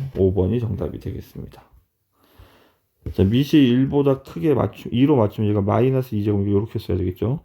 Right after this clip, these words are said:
그러면 미시 일보다 크게 맞췄으니까 부등호는 그대로 유지가 됩니다. 자, 넘어가면 삼 X가 육이니까 X는 이보다 작다. 만족하는 자연수는 일하고 이 두 개가 있겠군요. 그래서 삼이 정답.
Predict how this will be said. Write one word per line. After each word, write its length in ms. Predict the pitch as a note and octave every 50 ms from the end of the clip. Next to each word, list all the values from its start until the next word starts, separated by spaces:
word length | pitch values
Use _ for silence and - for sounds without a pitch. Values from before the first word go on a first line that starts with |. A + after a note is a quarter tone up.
| _ _ _ _ _ _ _ _ _ _ _ _ - - - - _ _ _ _
그러면 340 | G2+ G2 G2+ G2 F#2+ F#2+ G2
미시 240 | G#2+ A#2+ C3 -
일보다 280 | B2 A2+ A2 A#2 A2+ G#2+
크게 200 | - - C#3 C3+
맞췄으니까 880 | A2 G#2 G2 - G#2 G#2 - - G2+ G2 F#2+ - C3 C3 D3 E3 D#3+ - -
부등호는 680 | - A2 G#2 G#2+ G2+ G2+ G2+ G2+ G2+ C3 D3 D#3+ E3 -
그대로 340 | - A2 G#2+ G#2 G2 G2 G2
유지가 340 | G2 F#2+ F#2 - G2 F#2
됩니다. 560 | F#2+ - - F#2 F2+ E2+ F#2 F2 F2 - - - _ _ _ _ _ _ _ _ _ -
자, 60 | G2+
넘어가면 500 | G#2 G2 F#2 F#2+ F#2+ F#2+ F#2+ F#2 F#2 F#2
삼 220 | - - A#2+ B2+ B2+
X가 440 | B2 A#2+ - - - - - F#2+
육이니까 760 | F#2 F#2+ G2 F#2+ F#2+ - F#2+ F#2+ F2+ - - - A2 A#2+ A#2+ - -
X는 440 | A2+ - - - - G2 F#2+ F#2 F#2
이보다 440 | G2 G#2 G2+ G#2+ G#2 G2 G2 F#2+
작다. 520 | F#2 - G#2 - _ - A2+ B2+ C#3+ C#3 - _ - - - - - - - _
만족하는 500 | - F2+ G#2 G#2+ A2+ A2 - - A2+ G#2
자연수는 360 | G#2 G2 F#2+ F#2 F#2 F#2+ G2 F#2
일하고 440 | G#2 A2 A2 G#2+ G#2 F#2+ G2 F#2+
이 140 | F#2 G2+ F2+ F#2
두 200 | - - G#2 F#2+
개가 280 | G#2 F#2+ F#2 G2+ A2 G#2
있겠군요. 480 | F#2+ F#2 - - - - - - A#2+ G2+
그래서 180 | - - A2 - -
삼이 260 | - A#2+ B2 B2+ B2+
정답. 320 | - G#2+ - - C#3 -